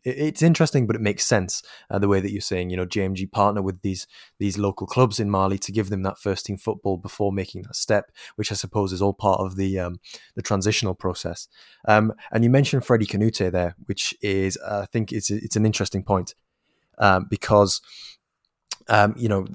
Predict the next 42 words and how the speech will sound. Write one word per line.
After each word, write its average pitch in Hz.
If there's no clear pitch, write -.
the, 143
the 131
role 127
of 113
agencies, 101
uh, 101
and, 101
and 104
contacts 104
is, 98
is 104
very 95
important 104
in 98
getting 101
players 95
f-, -
from 107
Mali 101
to 92
Europe, 113
for -
example. 101
Um, 104
and, 107
and 113
obviously 101
Freddy 127
Kanouté, 113
if, 107
for -
anybody 101
who 95
doesn't 110
know, 90
uh, 95
he 104
runs, 98
uh, 104
twelve 101
Management, 101
who 95